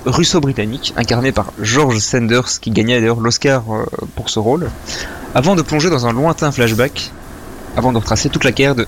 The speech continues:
Ève. C'est donc une histoire classique d'American Dream, où on part de rien et peu à peu le,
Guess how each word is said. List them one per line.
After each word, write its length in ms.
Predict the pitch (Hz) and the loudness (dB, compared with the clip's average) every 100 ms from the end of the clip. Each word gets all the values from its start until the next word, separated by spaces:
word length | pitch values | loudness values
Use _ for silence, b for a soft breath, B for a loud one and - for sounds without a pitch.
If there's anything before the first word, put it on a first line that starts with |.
| - | 0
Ève. 260 | 104 101 107 - - - - - | -2 -2 -6 -10 -12 -14 -14 -6
C'est 100 | 113 | -2
donc 160 | 117 | 0
une 60 | 131 | 0
histoire 280 | 127 151 - | 2 0 2
classique 400 | 135 117 165 135 | 2 0 -2 0
d'American 420 | 123 131 123 117 | 2 2 2 0
Dream, 340 | 107 113 139 | 2 2 0
où 40 | 104 107 | -2 -2
on 40 | |
part 260 | 104 131 120 | 2 2 4
de 60 | |
rien 380 | 110 104 113 131 | 0 0 0 0
et 180 | 107 113 | 0 0
peu 240 | 101 131 | 0 0
à 60 | 110 | 0
peu 240 | - 123 | 0 -2
le, 280 | 117 92 92 | -2 -2 -4